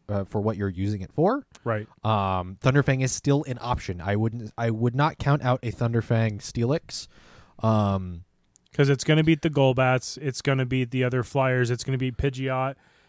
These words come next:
Speaker 1: Uh-huh.
Speaker 2: It will be neutral to Gligar and Gliscor.
Speaker 1: Yes.
Speaker 2: Where Dragon Tail is another one of those ones where you gotta be careful on your matchups.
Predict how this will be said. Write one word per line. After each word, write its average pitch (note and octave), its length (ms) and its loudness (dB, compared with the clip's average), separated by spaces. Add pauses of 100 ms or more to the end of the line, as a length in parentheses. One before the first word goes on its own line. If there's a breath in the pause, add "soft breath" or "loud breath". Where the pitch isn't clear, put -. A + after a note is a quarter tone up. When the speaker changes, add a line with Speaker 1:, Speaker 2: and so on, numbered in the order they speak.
Speaker 1:
Uh-huh. A2 200 2 (120)
Speaker 2:
It D#3 160 -4
will D#3+ 180 0
be D3 180 -2
neutral E3+ 800 2
to C#3+ 600 2
Gligar C#3 460 0
and C3 120 0
Gliscor. B2+ 640 0 (160)
Speaker 1:
Yes. - 380 -6 (360)
Speaker 2:
Where C3+ 380 4
Dragon D#3+ 400 6
Tail C#3 380 4
is B2 140 0
another C3+ 220 0
one C3 160 0
of B2+ 60 0
those B2 160 -2
ones B2+ 240 0
where B2 100 0
you A#2+ 140 -2
gotta B2+ 200 2
be B2 200 0
careful B2 340 -2
on B2 80 0
your A#2+ 100 0
matchups. A#2+ 640 0